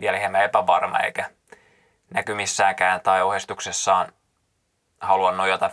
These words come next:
vielä siihen, mikä voisi olla potentiaalisesti mahdollista saavuttaa vielä tänä vuonna, mikä sitten oli, oli sijoittajille ehkä vähän, vähän pettymys ja laski hieman osaketta, mutta mitään isoja liikkeitä kyllä tossa ei nähty.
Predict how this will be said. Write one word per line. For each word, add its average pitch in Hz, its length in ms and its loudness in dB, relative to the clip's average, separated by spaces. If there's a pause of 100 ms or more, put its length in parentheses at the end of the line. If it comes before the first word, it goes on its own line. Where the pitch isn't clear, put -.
(120)
vielä 95 220 -2
siihen, 98 380 -4
mikä 90 300 -4
voisi 92 240 -4
olla 92 220 -2
potentiaalisesti 90 640 -6
mahdollista 92 420 -4
saavuttaa 92 500 0
vielä - 200 -4
tänä 62 240 -8
vuonna, 62 200 -12
mikä - 220 -8
sitten 90 300 -10 (720)
oli, 95 340 0
oli 95 200 0
sijoittajille 92 480 -2
ehkä 87 240 -2
vähän, 90 240 -2 (400)
vähän 98 200 -2
pettymys 90 480 -10
ja 98 100 -6 (260)
laski 98 300 -6
hieman 92 380 -6
osaketta, 95 540 -10
mutta - 220 -18
mitään 90 300 -6
isoja 90 220 -2
liikkeitä 90 380 -8
kyllä 90 200 -8 (580)
tossa - 440 -4 (140)
ei 95 180 -2
nähty. 95 560 -2